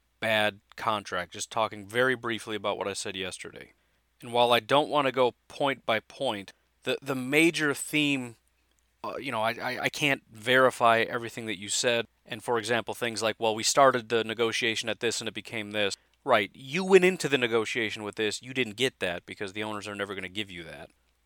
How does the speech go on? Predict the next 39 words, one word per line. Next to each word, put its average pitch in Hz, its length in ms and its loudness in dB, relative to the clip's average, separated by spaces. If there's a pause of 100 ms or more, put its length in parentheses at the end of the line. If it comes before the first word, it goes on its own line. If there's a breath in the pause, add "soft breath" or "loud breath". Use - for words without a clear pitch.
(160)
That 117 120 -4
doesn't 117 220 2
mean 110 220 -2
that 104 160 0 (200)
this 123 180 0
is 113 120 -6
where 107 180 0
we 98 140 -8
started 110 420 2
with 104 140 -10
the 104 80 -6
negotiation 104 640 -4
and 98 60 -8
then 98 80 -8
we 95 60 -10
slowly 98 320 -4
lost 101 380 4
things. 80 220 -18 (220)
You 131 200 -6
went 127 160 2
into 120 240 0
it 104 80 -2
demanding 120 540 4
this 101 200 -4
and 104 100 -14
didn't 92 240 -10
get 101 160 -2
it. - 120 -14
But 135 100 2
anyways, 120 460 2 (220 soft breath)
the 135 100 -2
larger 156 380 8
point 147 340 0
is, 101 340 -2 (640 soft breath)
I'm 165 240 10
not 180 180 10
trying 156 300 4
to 131 80 8
argue, 113 540 2